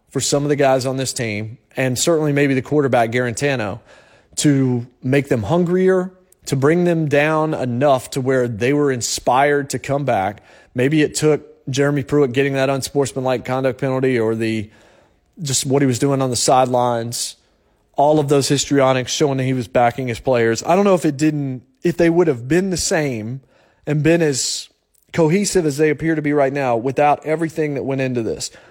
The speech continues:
Maybe J G had to make that mistake at Alabama to galvanize this team and to wake him up to what he can do and what he can't do. Now he's saying Knoxville is where he wants to be. I think he may come back next year, and I think that the fans might actually welcome it.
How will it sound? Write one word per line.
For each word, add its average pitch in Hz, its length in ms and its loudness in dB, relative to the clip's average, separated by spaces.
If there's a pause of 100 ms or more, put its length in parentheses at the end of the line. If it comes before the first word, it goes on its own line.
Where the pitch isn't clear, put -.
(100)
Maybe 202 300 2
J 185 240 2
G 185 220 -4
had 143 240 2
to 117 80 -8
make 120 180 -6
that 107 160 -2
mistake 113 360 -4
at 117 60 -2
Alabama 107 540 -2
to 139 120 -10
galvanize 127 640 0
this 113 160 -6
team 107 320 -10 (720)
and 156 180 2
to 151 120 2
wake 147 280 2
him 190 260 0
up - 500 -4
to 147 80 0
what 147 180 2
he 139 80 -2
can 165 320 -4
do 156 160 0
and 143 80 -2
what 139 100 -2
he 127 60 -4
can't 113 320 -6
do. 85 240 -10 (580)
Now 143 220 4
he's 151 100 2
saying 151 260 0
Knoxville 139 460 0
is 131 120 -4
where 135 120 2
he 127 60 0
wants 120 240 -4
to - 80 -12
be. 131 400 -2 (460)
I 170 160 4
think 170 220 -2
he 156 100 -2
may 131 180 0
come 107 220 -6
back 127 280 0
next 151 280 -2
year, 147 180 2
and 131 160 -2
I 170 60 0
think 165 240 -4
that - 160 -8
the 110 240 -4
fans 143 500 0
might 156 180 2
actually 156 360 0
welcome 165 360 0
it. - 160 -12